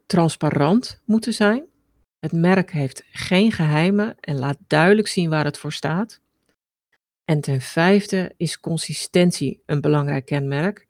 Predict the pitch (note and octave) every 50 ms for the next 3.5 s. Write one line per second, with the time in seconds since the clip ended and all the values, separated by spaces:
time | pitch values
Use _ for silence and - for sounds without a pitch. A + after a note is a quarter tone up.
0 | _ _ _ _ _ _ _ _ _ _ - D#3 D3 D#3 E3+ G#3 G#3 - G3+ G3+
1 | G3+ G3+ G#3 G#3+ A3+ A3+ G#3+ - E3+ E3 E3 - - - E3 - - - - A3
2 | A3+ A3+ - A#3 A#3 A#3 A#3 A#3 A#3+ - - - D3 D3+ _ - - F#3 F#3+ F#3
3 | - G3 - - E3+ E3 D#3+ D#3 - -